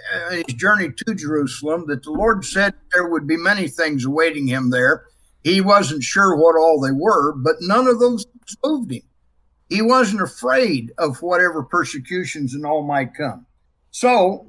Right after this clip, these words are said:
when the Lord says to him, "You make haste and get out of Jerusalem, uh, they won't receive your testimony concerning me," Paul didn't ask, "Well, what are they going to oppose?"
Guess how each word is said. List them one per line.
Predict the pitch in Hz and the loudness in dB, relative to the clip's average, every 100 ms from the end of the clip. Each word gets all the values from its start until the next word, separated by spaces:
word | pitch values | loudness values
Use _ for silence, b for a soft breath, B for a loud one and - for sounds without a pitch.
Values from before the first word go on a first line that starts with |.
| - | -6
when | 202 196 | -4 -2
the | |
Lord | 180 208 247 190 | 0 0 0 -2
says | 226 226 - | -2 -2 -2
to | 190 180 | -4 -2
him, | 175 170 | -4 -8
"You | 170 190 | -8 -2
make | 240 233 - | 0 -2 -4
haste | 202 160 - _ | -4 -4 -6 _
and | 139 | -6
get | 139 151 | -4 2
out | 185 226 | 2 2
of | 196 | -2
Jerusalem, | 170 180 170 - 101 117 120 _ _ _ - | -4 -2 -2 -4 -10 -10 -10 _ _ _ 0
uh, | 151 143 147 | 2 2 2
they | 160 | 2
won't | 170 202 226 | 2 0 0
receive | 196 147 208 214 | -2 -2 -4 -4
your | 180 139 | -4 -2
testimony | 196 185 - 175 175 165 | 0 0 -4 -4 -2 -2
concerning | 139 135 120 214 240 165 117 | -2 -4 0 4 4 2 -2
me," | 107 131 - _ _ _ _ _ - _ - | -4 -10 -12 _ _ _ _ _ -20 _ 2
Paul | 208 254 | 4 6
didn't | 226 196 | 6 4
ask, | 202 196 - | 2 0 -2
"Well, | 185 185 247 269 | -10 -10 -10 -10
what | 139 123 113 135 170 208 | -10 -8 -8 -4 0 2
are | |
they | 190 185 | 2 0
going | 196 202 | 2 2
to | 156 | 2
oppose?" | 139 196 254 190 165 | 2 4 4 4 -2